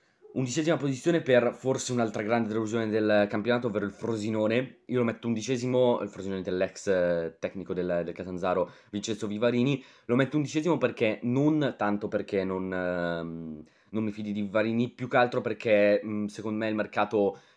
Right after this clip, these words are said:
hanno, ha perso molti giocatori che, eh, erano in prestito, infatti l'anno scorso il Frosinone ha fatto una squadra di solo prestiti praticamente, e quest'anno si è rinforzata poco, vedi dietro con,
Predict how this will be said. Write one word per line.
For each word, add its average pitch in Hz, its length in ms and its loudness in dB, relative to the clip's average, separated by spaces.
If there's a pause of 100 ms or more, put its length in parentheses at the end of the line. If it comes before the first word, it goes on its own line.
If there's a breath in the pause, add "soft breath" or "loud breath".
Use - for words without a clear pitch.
hanno, 101 1040 0
ha - 140 -12
perso 113 340 0
molti 113 260 -2
giocatori 110 340 -4
che, 110 340 2
eh, 92 500 0
erano 95 160 -4
in 90 80 -8
prestito, 104 300 0
infatti 92 240 -8
l'anno 87 160 -4
scorso - 360 -10
il 87 380 -2
Frosinone 95 300 -8
ha - 20 -6
fatto 90 200 -10
una 85 120 -6
squadra 90 280 -4
di 82 100 -16
solo 92 280 -2
prestiti 87 420 -2
praticamente, 95 680 -2 (460 loud breath)
e 135 340 4
quest'anno 117 580 2
si 117 180 -2
è 104 160 8
rinforzata 98 640 -4
poco, 85 640 2
vedi 92 240 -4
dietro 98 480 0
con, 95 360 -2